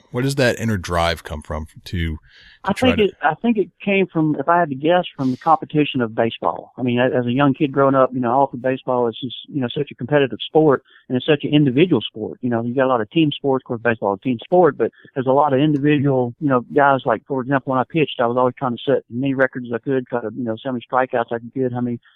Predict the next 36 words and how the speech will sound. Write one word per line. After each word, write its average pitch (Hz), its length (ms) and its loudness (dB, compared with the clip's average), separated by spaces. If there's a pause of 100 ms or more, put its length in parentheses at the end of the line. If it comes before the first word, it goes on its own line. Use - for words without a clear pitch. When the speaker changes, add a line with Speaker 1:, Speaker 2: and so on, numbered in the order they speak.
Speaker 2:
people 135 220 0
I 123 80 2
could 123 100 -12
pick 139 160 0
off 123 200 2
bases 127 380 0
or 123 120 0
whatever, 127 440 4
you 120 80 -4
know, 120 100 -2
and 120 80 -6
of - 40 -10
course, 131 180 -4
batting 123 420 0 (260)
average, 135 320 2
you're 123 100 -4
trying 139 160 2
to 131 60 -2
keep 135 180 -6
your 131 180 4
average 127 280 0
up 131 180 4
and 127 80 -2
trying 131 160 -2
to 131 60 0
beat 131 160 -2
everybody 135 400 2
else 131 240 2
out. 123 260 2
So 113 100 -4
I 110 40 -4
think 170 180 -2
the 151 80 -12
competitiveness 123 840 -2
of 120 200 2
it, 113 120 0